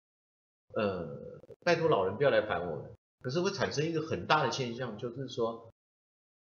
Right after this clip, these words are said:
五十岁以上的人是台湾未来票最多的人，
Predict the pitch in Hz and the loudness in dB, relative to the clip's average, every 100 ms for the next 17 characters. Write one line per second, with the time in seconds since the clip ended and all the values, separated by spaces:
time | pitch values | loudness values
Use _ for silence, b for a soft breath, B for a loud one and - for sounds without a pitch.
0 | _ - 156 147 180 180 226 160 104 - | _ -2 0 2 2 6 8 8 6 4
1 | 147 117 101 90 80 87 85 107 - _ | 4 2 2 2 2 0 0 -2 -12 _
2 | _ _ _ _ _ _ - - 160 120 | _ _ _ _ _ _ -12 -6 -2 4
3 | 123 143 147 147 - - _ 165 147 113 | 6 6 4 0 -6 -14 _ 2 4 4
4 | - 165 - 143 110 113 95 71 - | 4 4 4 2 2 2 0 -2 -8